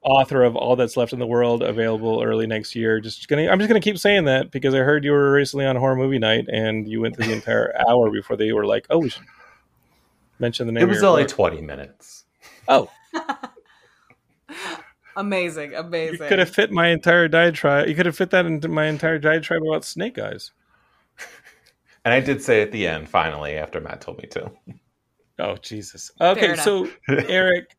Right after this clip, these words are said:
Speaker 1: you're friends of Matt. And I know we josh about Matt here on the show. We love Matt dearly.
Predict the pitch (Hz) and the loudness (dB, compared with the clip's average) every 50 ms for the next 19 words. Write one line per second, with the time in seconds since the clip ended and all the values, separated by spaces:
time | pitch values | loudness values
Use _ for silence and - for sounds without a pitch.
0 | _ _ 170 165 190 214 220 220 - 190 180 165 135 127 101 104 107 - - - | _ _ 0 4 4 4 4 2 2 2 2 2 0 -4 -4 -4 -8 -8 -10 -10
1 | 123 156 160 147 143 143 139 143 147 151 160 156 147 139 123 120 _ _ - 135 | -8 -2 0 0 2 2 4 4 4 6 4 4 2 0 -2 -6 _ _ 0 0
2 | 123 120 117 - 113 110 107 113 - 107 101 101 - - 113 110 101 101 101 98 | 2 2 0 -2 -4 -4 -4 -4 -4 -4 -4 -4 -6 -6 -6 -4 -4 -4 -6 -8
3 | - - 110 95 95 95 95 101 98 104 101 98 98 104 101 98 - - 98 95 | -8 -6 -6 -4 -4 -4 -6 -6 -4 -4 -4 -4 -4 -6 -10 -10 -10 -10 -10 -8
4 | 92 92 90 90 85 | -8 -8 -8 -10 -12